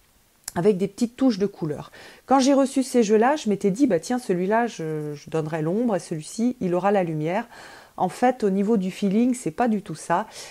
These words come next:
C'est plutôt celui-là qui travaille sur les émotions et donc sur, euh, le, tout ce qui est, euh,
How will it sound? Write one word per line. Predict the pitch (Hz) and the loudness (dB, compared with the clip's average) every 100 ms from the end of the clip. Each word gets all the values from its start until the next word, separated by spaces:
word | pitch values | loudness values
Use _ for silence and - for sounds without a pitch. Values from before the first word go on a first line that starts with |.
| - - - | -18 -20 -6
C'est | - - | 2 2
plutôt | - 285 320 | 4 4 4
celui-là | - 233 240 254 | 4 4 4 2
qui | - | -2
travaille | - 208 240 | 0 2 2
sur | 240 - | 0 0
les | 175 170 156 | 0 2 4
émotions | 240 240 233 - - 220 247 | 6 6 4 -2 -2 0 0
et | 208 | 0
donc | 160 226 226 | 0 0 -2
sur, | - - - 262 262 202 - | -8 -8 2 2 2 -2 -2
euh, | 180 170 | -2 0
le, | 165 165 156 156 151 143 143 139 147 | 0 0 -2 -2 -4 -6 -6 -8 -8
tout | - 254 | -4 -4
ce | |
qui | - - 185 202 | -4 -6 0 0
est, | 196 - | 0 -4
euh, | 170 156 147 147 147 139 139 | -8 -8 -8 -10 -10 -10 -10